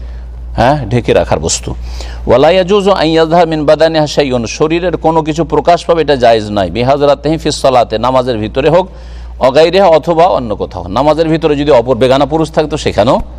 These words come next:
চেহারা ঢাকতে হবে। ধরেন হারামে নামাজ পড়ছেন আর ও এদিক সেদিক থেকে, আহ, নজরে আসছে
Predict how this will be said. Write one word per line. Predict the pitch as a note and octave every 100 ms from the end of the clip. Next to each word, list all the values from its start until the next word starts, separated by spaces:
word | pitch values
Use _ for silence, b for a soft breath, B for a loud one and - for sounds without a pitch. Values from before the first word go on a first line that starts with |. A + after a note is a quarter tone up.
| - -
চেহারা | A3+ A3
ঢাকতে | G#3 - C#3+
হবে। | A2+ G#2+
ধরেন | C#3
হারামে | C#3+ D3+ D#3 E3
নামাজ | D#3+ D#3 D#3
পড়ছেন | E3+ E3+ C#3 B B B -
আর | D#3 D#3
ও | E3 D#3+ D#3 -
এদিক | D#3+ D#3+
সেদিক | - D#3 C#3+ B2+
থেকে, | C#3+ A#2+
আহ, | C3 - - - - - - G2+ G2+ F2+ D#2 - -
নজরে | C3+ C#3+ C3 F#2
আসছে | E2+ -